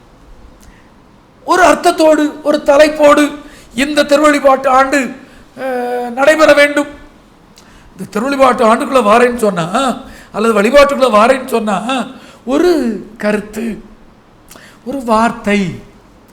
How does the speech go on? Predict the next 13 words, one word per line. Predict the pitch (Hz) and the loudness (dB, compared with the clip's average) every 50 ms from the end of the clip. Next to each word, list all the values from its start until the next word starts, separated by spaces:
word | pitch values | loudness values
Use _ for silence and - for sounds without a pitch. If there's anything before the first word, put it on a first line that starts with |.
| _ _ _ _ | _ _ _ _
ஒரு | - 202 240 294 269 - | -4 -2 -2 -2 -2 -4
செய்தி, | - - 247 269 269 277 226 226 220 214 190 147 - - - - - - - - - _ | -4 -2 0 0 0 0 0 -2 -2 -2 -4 -6 -8 -12 -18 -20 -20 -20 -20 -20 -18 _
இவற்றை | - 226 254 254 262 254 247 | -2 2 2 2 2 0 -2
பெற்றுக்கொண்டு | 233 - 302 320 - 370 403 - 392 359 381 359 - 311 - - - - - - - - - - - - - - | 0 0 -2 0 0 0 0 2 2 0 0 0 0 0 -2 -2 -8 -14 -20 -20 -20 -20 -20 -20 -20 -20 -14 -6
நான் | - 190 202 202 196 196 - - | -4 -2 -2 -2 -4 -8 -6 -4
வாழ்வேன் | 180 185 196 214 208 202 220 214 196 156 - - - - - - - - - - | -2 0 0 0 0 0 0 0 0 -2 -4 -10 -16 -20 -20 -20 -20 -20 -14 -12
என | 262 302 359 | -8 -6 -2
இருக்க | 370 349 302 - - - | -2 -2 -2 -2 -4 -6
வேண்டும். | 196 208 139 113 - - - - - - _ _ _ _ _ _ _ _ - - _ _ _ _ - - - - - - _ | -6 -6 -10 -14 -18 -20 -20 -20 -20 -20 _ _ _ _ _ _ _ _ -20 -20 _ _ _ _ -20 -20 -20 -20 -20 -20 _
அதாவது | 214 240 302 311 311 302 302 | -2 2 4 4 4 2 0
நம்முடைய | 277 262 294 294 294 277 | -2 -2 -2 -2 -2 0
வழிபாடு | 247 240 262 277 294 285 269 262 | 0 -2 0 2 2 2 2 2
எல்லாமே | 247 233 254 269 262 254 247 | 0 0 0 0 0 0 -2